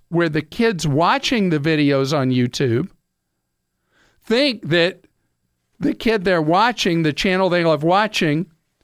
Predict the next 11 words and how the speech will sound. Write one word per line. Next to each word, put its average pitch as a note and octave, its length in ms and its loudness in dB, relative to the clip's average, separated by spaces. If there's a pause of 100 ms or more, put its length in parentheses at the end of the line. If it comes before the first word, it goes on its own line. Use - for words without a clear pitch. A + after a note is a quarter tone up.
actually G3+ 480 0
loves G3+ 720 0 (840)
what F#3+ 160 0
they're G#3 160 2
talking A#3+ 580 0
about, C#3+ 540 -2 (1500)
but G3 320 -2 (240)
it's F#3+ 260 -2
just F#3 580 -2
a D#3 100 0
commercial D#3 1040 0